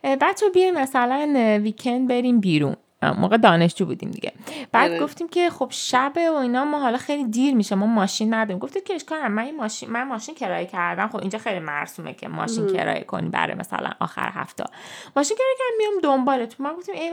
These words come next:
Speaker 1: بچه، مرامی گذاشته" و اینا. خلاصه ما رفتیم بیرون و اینا. بعد دیگه تو رستوران گفتش که "من حساب می‌کنم، بعداً شما به من پول بدین." گفتیم "باشه."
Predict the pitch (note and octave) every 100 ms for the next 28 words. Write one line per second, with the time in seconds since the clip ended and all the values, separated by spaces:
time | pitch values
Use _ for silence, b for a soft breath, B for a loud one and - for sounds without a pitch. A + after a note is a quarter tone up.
0 | D4+ A3+ D4+ C#4 G3+ F#3+ F#3 G#3+ C#4+ A#3+
1 | G3+ F#3 F3+ - F#3 E3+ E3 F3+ B B
2 | B - C4+ F#4 G#4 G#4 A4 - A4 D#4
3 | D4+ E4+ E4+ C4 C4 D#4 G#4+ D5 B B
4 | - A4 A4 G4 G#4+ G#4 - G4 D#4+ -
5 | D4+ D#4+ F#4 - F#4+ - F4 E4+ D#4+ B3
6 | - D4 G4+ G4 F#4+ B3 G3+ G3+ A#3+ A3+
7 | F#3 F#3+ F3 F#3 - E3+ E3 F3 G#3+ B3+
8 | F#3+ D#3+ E3+ -